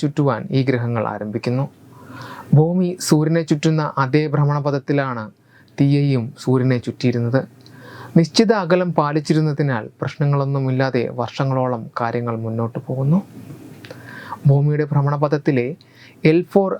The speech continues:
അല്ലെങ്കിൽ എൽ ഫൈവ് എന്നീ രണ്ട് പോയിന്റുകളിൽ ഒരിടത്തായിരുന്നു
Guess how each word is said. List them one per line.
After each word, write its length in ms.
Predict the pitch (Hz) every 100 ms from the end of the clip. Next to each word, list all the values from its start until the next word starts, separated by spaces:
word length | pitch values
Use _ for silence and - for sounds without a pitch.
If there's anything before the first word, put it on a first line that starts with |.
| 160
അല്ലെങ്കിൽ 340 | 151 151 147 143 143
എൽ 60 | 147 147
ഫൈവ് 240 | - 165 160 147
എന്നീ 200 | 139 147 -
രണ്ട് 260 | 135 143 165 151
പോയിന്റുകളിൽ 500 | 143 147 151 151 143 135
ഒരിടത്തായിരുന്നു 640 | 135 143 143 147 143 135